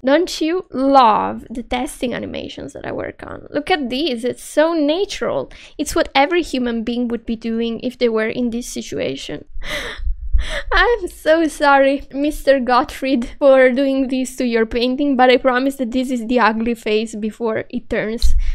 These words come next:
pretty again. I'll be fixing the weights here. Luckily, this is not too hard. I'll be selecting here the shoulders. I think this shoulder needs to move a little bit more with this area. Then here we see that the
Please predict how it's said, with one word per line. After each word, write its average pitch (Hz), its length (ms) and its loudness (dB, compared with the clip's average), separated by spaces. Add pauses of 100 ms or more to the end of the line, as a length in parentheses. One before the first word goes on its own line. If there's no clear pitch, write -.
(180)
pretty 233 400 2
again. 262 440 -4 (120)
I'll 285 260 4
be 277 140 -2
fixing 285 800 -4
the 269 200 -2
weights 254 520 -2
here. 254 400 -2 (280)
Luckily, 285 500 0 (360)
this 262 220 -4
is 269 160 -12
not 233 280 -6
too 247 160 -4
hard. 247 540 -2 (140)
I'll 247 120 -4
be 226 120 -4
selecting 254 560 -4
here 233 380 -6
the 233 260 -6 (360)
shoulders. 285 880 0 (100)
I 254 100 0
think 285 280 -2
this 254 160 -4
shoulder 240 520 -2
needs 233 380 -10
to 254 340 -8
move 233 400 -4
a 254 80 -8
little 240 160 -2
bit 226 180 -6
more 226 280 -4
with 262 240 -8
this 233 240 -16
area. 247 340 -4 (140)
Then 302 180 2
here 294 540 2
we 320 120 -4
see 403 280 -2
that 269 240 0
the 262 200 -4